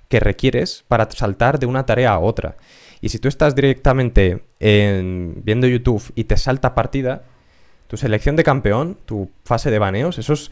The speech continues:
cinco o diez minutos los vas a pasar desconcentrado. Parte de tu cerebro va a estar pensando en el vídeo que acaba de ver, en el salseo que has visto en Twitter, <laughs> en el meme que te ha pasado tu amigo,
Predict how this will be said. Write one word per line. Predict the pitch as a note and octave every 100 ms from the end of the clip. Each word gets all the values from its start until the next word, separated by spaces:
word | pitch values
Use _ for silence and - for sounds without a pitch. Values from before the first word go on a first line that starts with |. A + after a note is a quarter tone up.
| -
cinco | - B2+ B2+
o |
diez | B2
minutos | B2 A2 D#3 B2
los | G2+
vas | G#2+ C#3+
a |
pasar | C#3 B2 A#2+
desconcentrado. | A#2 - A2 G2+ G2 G2+ C#3 E3+
Parte | G#2 -
de | A#2+
tu | A#2+
cerebro | A2+ A2+ A2
va | G#2
a |
estar | G#2+ B2+ A2 G#2 - - - - - -
pensando | G#2 - A#2 A2+
en | F#2+
el | F#2
vídeo | A2 A2+
que | G#2
acaba | G#2+ G#2
de | F#2
ver, | C3+ C#3 C3+ -
en | G2 G2
el | F#2+ F#2 F#2
salseo | F#2+ F#2+ B2+ G#2+
que |
has | C3 A2+
visto | -
en | F#2+
Twitter, | F#2 C3 A#2+ A#2 - - _
<laughs> | _ -
en | A2+ A#2+
el | A2
meme | A2+ B2+
que | B2
te | A#2
ha |
pasado | G#2+ A2+ G#2+
tu |
amigo, | G2 B2+ A#2+